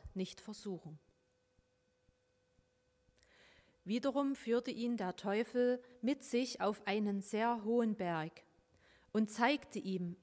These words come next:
alle Reiche der Welt und ihre Herrlichkeit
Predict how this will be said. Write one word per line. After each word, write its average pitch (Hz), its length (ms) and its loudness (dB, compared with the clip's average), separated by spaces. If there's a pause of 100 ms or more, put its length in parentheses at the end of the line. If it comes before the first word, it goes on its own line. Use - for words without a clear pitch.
alle 277 400 2
Reiche 233 440 2
der 185 260 -2
Welt 226 500 2 (240)
und 220 240 -4
ihre 214 220 -2
Herrlichkeit 170 840 -6